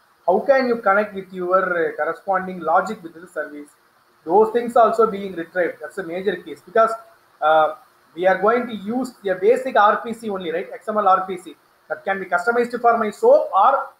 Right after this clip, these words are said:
that can be customized for my corresponding, um, uh, the second case, restful web service, right? So in, in those cases, how I have to access, right? That's also being to be, uh, it's, it's, it's ready to be defined.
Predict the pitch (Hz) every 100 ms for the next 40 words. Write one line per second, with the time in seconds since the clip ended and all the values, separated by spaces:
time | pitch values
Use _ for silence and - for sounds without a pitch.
0 | - 180 208 202 190 185 233 233 233 214
1 | 196 190 185 180 185 - 202 196 190 185
2 | 165 147 - _ _ _ _ _ _ _
3 | _ _ 147 143 143 139 139 135 _ _
4 | 190 208 196 196 170 151 - - 196 226
5 | 202 170 185 156 139 - 180 - _ _
6 | _ _ 202 190 185 208 208 208 226 254
7 | 302 - 220 196 240 240 214 240 240 190
8 | 202 196 170 - 190 165 - 170 185 175
9 | - 214 196 - 208 180 190 185 175 190
10 | 254 _ _ _ _ 160 160 160 180 180
11 | - 190 - - _ _ - 175 190 277
12 | - 226 226 165 170 180 160